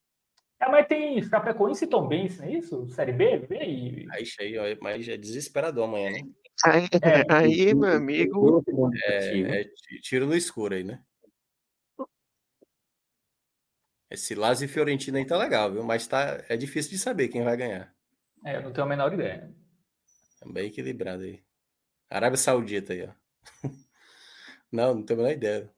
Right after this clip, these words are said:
Speaker 2: Não acompanho, não.
Speaker 3: <laughs> Aí pra frente, meu amigo, é, é, é, é melhor o cara nem tentar, porque é Armênia, Azerbaijão, Bósnia, tu é doido.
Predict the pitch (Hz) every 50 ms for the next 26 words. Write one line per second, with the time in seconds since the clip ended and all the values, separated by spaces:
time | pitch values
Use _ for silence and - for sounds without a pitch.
0 | _ _ 123 113 - 117 113 113 113 107 - 127 117 - 113 113 113 104 104 107
1 | _ _ - _ - 123 127 160 160 - - - - - - - - - _ _
2 | _ _ _ _ _ _ _ _ _ _ _ _ _ _ _ _ _ _ _ _
3 | _ - - 160 - _ _ _ - 165 175 185 208 - - 196 180 - - -
4 | 147 156 170 170 - 170 - 135 127 120 113 113 113 113 110 110 _ _ _ _
5 | _ _ _ _ _ - - - - - - - - - _ _ - - - 127
6 | 127 123 - - - - - - - _ _ _ _ _ _ _ _ _ _ _
7 | _ _ _ - 143 131 143 - 147 147 165 165 156 147 147 151 151 143 - 156
8 | 147 143 135 151 175 175 - 185 156 - - 120 117 - - - 131 131 131 123
9 | 127 _ _ _ - - - - - - - - - - 156 156 170 147 123 120
10 | 117 113 123 127 135 131 123 127 127 117 120 143 160 160 170 151 135 117 110 113
11 | 120 120 123 123 123 117 113 - - 127 131 135 135 131 123 - 240 247 233 214
12 | - _ _ - - 214 214 208 - 131 120 - 127 120 120 117 -